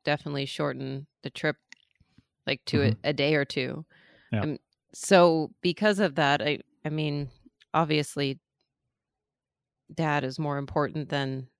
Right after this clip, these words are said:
Speaker 1: your job, but if there's something we can help with to smooth things over, we do have a little bit more time.
Speaker 2: I mean, th-, the captain definitely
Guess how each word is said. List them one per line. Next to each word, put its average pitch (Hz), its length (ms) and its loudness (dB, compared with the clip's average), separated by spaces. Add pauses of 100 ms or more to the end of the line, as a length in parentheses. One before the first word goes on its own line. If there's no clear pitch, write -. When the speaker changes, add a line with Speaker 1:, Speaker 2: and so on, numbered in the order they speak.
(140)
Speaker 1:
your 147 160 -2
job, 151 420 2
but 135 160 0
if 135 100 -4
there's 139 180 -2
something 139 320 -2
we 160 100 4
can 156 180 0
help 156 260 2
with 135 320 -2 (120)
to 131 160 -6
smooth 147 380 -4
things 135 300 -6
over, 135 460 -2 (180)
we 139 100 -4
do 151 260 -2
have 135 160 -2
a 135 40 -4
little 131 240 -6
bit 131 200 -8
more - 120 -8
time. - 340 -16 (300)
Speaker 2:
I 165 80 6
mean, 139 520 10 (680)
th-, 131 120 -12 (100)
the 139 140 2
captain 131 380 6
definitely 117 840 6